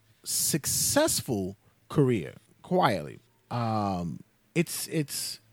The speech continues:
I think he's, like, ninth in all-time, uh, receiving. It's, it's, it's amazing his, his career. And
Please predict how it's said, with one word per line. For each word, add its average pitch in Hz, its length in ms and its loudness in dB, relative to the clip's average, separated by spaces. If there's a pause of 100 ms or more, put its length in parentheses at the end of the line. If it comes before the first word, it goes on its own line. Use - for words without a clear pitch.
(280)
I - 20 4
think 277 160 4
he's, 294 220 2
like, 127 360 2
ninth 127 800 4 (260)
in 110 500 2
all-time, 160 880 0 (380)
uh, 92 340 -4
receiving. 156 800 2
It's, 135 200 -4 (220)
it's, - 220 -4
it's - 340 -8
amazing 165 540 4
his, 113 140 2
his 104 280 -2
career. 110 240 -6
And 135 300 -2